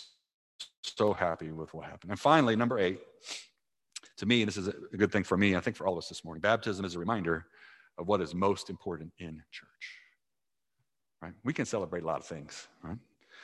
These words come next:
It's good to have fellowship. It's good to have good truth. It's good to have lots of people. It's good to have a great song. But what we've got to remember is we were called to go, to make disciples, and to baptize them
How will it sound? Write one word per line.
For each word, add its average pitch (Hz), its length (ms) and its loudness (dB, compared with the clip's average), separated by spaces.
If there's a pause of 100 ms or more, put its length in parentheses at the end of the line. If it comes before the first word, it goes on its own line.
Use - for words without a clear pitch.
(240)
It's - 200 -2
good 101 340 8
to - 140 -2
have 85 240 2
fellowship. 87 560 -2
It's - 160 -2
good 98 220 2
to 90 80 0
have 90 360 4
good 101 180 0
truth. 92 460 -8
It's - 120 -16
good 98 180 -6
to 92 80 -8
have 92 180 -4
lots 95 200 -6
of 82 120 -16
people. 92 380 -6
It's 85 100 -10
good 117 160 -4
to 98 60 -6
have 104 100 -2
a 98 60 -2
great 98 260 -4
song. 85 640 -4 (800)
But 78 280 -2
what 92 160 -2
we've 101 200 0
got 98 220 2
to 90 100 -10
remember 85 520 -2
is 80 140 -4
we 95 80 -4
were 85 160 -4
called 82 640 0
to - 120 -10 (140)
go, 90 600 -4 (560)
to 80 100 -8
make 76 320 0
disciples, 73 840 -6 (460)
and 67 100 -8
to 76 100 0
baptize 73 680 -2
them 80 320 -12